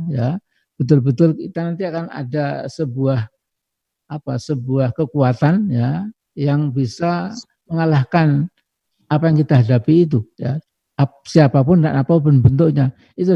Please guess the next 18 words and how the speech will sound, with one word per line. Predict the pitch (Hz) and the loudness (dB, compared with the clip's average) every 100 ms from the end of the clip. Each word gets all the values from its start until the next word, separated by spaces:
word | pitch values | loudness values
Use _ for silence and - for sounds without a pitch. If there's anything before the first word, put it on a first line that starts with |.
| - | 0
kita | 180 190 | -4 -4
harus | 156 117 | -4 -2
yakini, | 180 - 143 104 - | -2 0 0 0 -6
ya. | - 135 147 185 _ _ _ _ - | -14 -12 -10 -14 _ _ _ _ -4
Nah, | 156 127 | 0 0
memang, | 120 170 233 202 135 123 131 | 0 0 2 2 2 0 -4
saudara-saudaraku, | 143 113 113 113 107 110 120 135 180 240 _ _ _ _ | -4 -4 -4 -6 -4 -4 -2 -2 -4 -10 _ _ _ _
memang | - 151 156 180 | -8 -6 -4 -4
godaan | 143 117 123 113 | -4 -4 -4 -4
dunia | 113 113 110 110 107 117 151 190 - _ _ _ | -4 -4 -2 -2 -4 -4 -6 -12 -18 _ _ _
itu, | - 139 - 170 175 170 214 _ _ _ _ _ _ _ _ _ _ - | -8 -8 -4 -2 -2 -2 -8 _ _ _ _ _ _ _ _ _ _ -6
itu | 135 123 - | -2 0 0
apa? | 135 123 120 - - _ | 0 0 -4 -4 -14 _
Itu | - 156 175 | -2 2 4
nyata, | 165 135 - 110 104 - _ | 4 2 2 -2 -4 -10 _
ya. | 147 131 147 208 _ _ _ _ _ _ _ _ | -6 -6 -6 -10 _ _ _ _ _ _ _ _
Jadi, | - 131 110 151 156 - _ _ _ _ _ _ _ _ _ _ _ | 0 2 4 2 2 -2 _ _ _ _ _ _ _ _ _ _ _
jadi | - 127 117 151 | -2 -2 0 -2